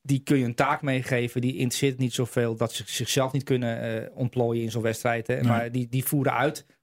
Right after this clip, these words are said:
Speaker 1: wat de trainer wil. Dat is, je, Inter is een ma-, voetbalmachine.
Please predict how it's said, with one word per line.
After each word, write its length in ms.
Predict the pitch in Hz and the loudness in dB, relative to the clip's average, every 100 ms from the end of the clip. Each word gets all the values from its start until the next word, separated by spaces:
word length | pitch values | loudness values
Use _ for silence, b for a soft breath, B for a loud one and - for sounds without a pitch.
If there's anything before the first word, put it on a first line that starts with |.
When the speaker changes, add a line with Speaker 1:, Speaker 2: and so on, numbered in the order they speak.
| _ | _
Speaker 1:
wat 100 | 127 | -4
de 80 | 127 | 0
trainer 480 | 135 131 135 131 139 | 0 2 0 -2 0
wil. 280 | 127 120 135 | 2 2 0
Dat 180 | 131 | -2
is, 140 | 123 - | -4 -6
je, 220 | 127 131 | -4 -4
Inter 300 | - 151 139 | 0 2 4
is 80 | 127 | 2
een 220 | 127 127 | 0 -2
ma-, 180 | - 127 - | -4 -6 -4
voetbalmachine. 800 | - 156 156 151 - 151 151 | 0 2 4 2 2 0 -2